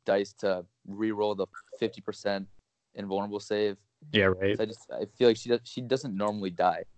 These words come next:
Speaker 1: and she
Speaker 2: Mm-hmm.
Speaker 1: ends up soaking up a lot of shots that if she wasn't a leader, probably could go elsewhere. And,
Speaker 2: Yeah.
Speaker 1: like, the Eldar saves aren't amazing. They're not bad, but,
Speaker 2: Mm-hmm.
Speaker 1: like, they're not amazing, and their toughness is super low.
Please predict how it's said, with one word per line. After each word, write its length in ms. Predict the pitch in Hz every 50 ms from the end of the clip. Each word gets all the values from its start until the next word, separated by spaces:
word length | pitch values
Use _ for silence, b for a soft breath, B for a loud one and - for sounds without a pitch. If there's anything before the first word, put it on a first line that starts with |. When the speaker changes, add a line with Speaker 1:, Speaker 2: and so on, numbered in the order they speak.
| - _ _ _ _
Speaker 1:
and 200 | 113 104 101 95
she 140 | 104 104 107
Speaker 2:
Mm-hmm. 20 | 107
Speaker 1:
ends 100 | 110 110
up 80 | -
soaking 420 | - - - - 107 104 - 101 101
up 120 | 98 -
a 40 | 95
lot 300 | 90 87 90 92 95 95
of 80 | 90 -
shots 560 | - - 87 90 92 101 - - - - - _ _ _ _ _ _ _ _ _
that 280 | 98 90 90 85 - - _ _ _ _ _ _ _
if 100 | - 101
she 160 | - - 107
wasn't 340 | 98 92 104 107 107 107 104
a 80 | 98 95
leader, 420 | 95 98 101 104 110 117 123 - - - _ _ _ _ - -
probably 260 | - 104 98 98 101
could 140 | 101 95 95
go 140 | 98 92 92
elsewhere. 500 | 92 95 98 - - 110 104 104 107 - - - - _ _ _ - -
And, 200 | 104 98 92 90
Speaker 2:
Yeah. 200 | 101 98 90 85
Speaker 1:
like, 180 | 107 104 -
the 60 | - -
Eldar 380 | - 101 104 104 104 104 101 98
saves 420 | - - 101 98 101 98 98 101
aren't 220 | - 92 98 95 - - 101
amazing. 600 | 95 98 92 78 87 95 104 110 113 117 127 127 -
They're 80 | 110 120
not 180 | 120 98 -
bad, 240 | - 90 110 113 104
but, 80 | 104 101
Speaker 2:
Mm-hmm. 20 |
Speaker 1:
like, 140 | 92 90 -
they're 60 | -
not 160 | 92 95 98 92
amazing, 480 | 90 90 82 90 95 98 101 104 110 _ _ _ _ _ _ _ _ _ -
and 120 | 95 95
their 100 | 92 87
toughness 400 | - - 101 101 104 101 98 -
is 100 | 95 -
super 300 | - - 107 95 - 98
low. 360 | 92 90 87 87 90 101 110